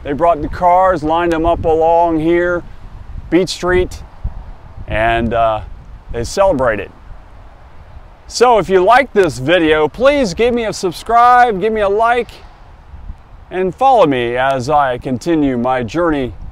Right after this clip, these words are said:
on through theme parks, some racetracks,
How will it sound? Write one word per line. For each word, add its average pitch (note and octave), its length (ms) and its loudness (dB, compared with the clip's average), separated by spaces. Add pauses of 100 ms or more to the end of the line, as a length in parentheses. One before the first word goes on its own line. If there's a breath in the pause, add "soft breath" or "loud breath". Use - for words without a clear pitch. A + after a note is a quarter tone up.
(180)
on C3 320 -2
through B2 260 -6
theme D3 280 -2
parks, D3+ 520 -2 (1000)
some A2 380 -8
racetracks, C3 680 -4